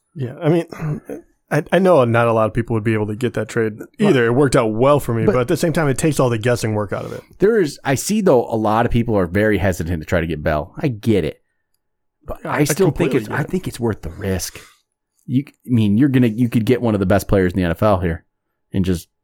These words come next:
Speaker 2: man, I think it's worth the risk. If you wanna win a championship, I think that's what you do. Stack your team. Just get Bell. I, don't go crazy, but Howard,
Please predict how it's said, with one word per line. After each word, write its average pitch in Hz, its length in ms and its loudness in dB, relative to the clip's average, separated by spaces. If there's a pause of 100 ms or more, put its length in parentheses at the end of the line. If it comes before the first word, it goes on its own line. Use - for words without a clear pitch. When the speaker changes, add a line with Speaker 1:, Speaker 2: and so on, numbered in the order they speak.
(480)
Speaker 2:
man, 80 280 -10 (100)
I 104 140 -4
think 87 200 -6
it's 85 120 -10
worth 82 160 -6
the 76 60 -10
risk. 80 280 -6
If - 80 -20
you 101 80 0
wanna 87 140 0
win 82 100 -4
a 76 60 -8
championship, 80 500 -6
I 85 60 -4
think 85 160 -2
that's 78 160 -8
what 82 160 -8
you 69 60 -8
do. 87 280 -2 (460)
Stack - 360 -2
your 92 80 -2
team. 98 360 -2 (460)
Just 92 160 -8
get 98 160 0
Bell. 98 340 0 (140)
I, 107 160 0 (260)
don't 143 260 0
go 160 120 2
crazy, 156 400 4
but 110 260 0 (100)
Howard, 123 580 0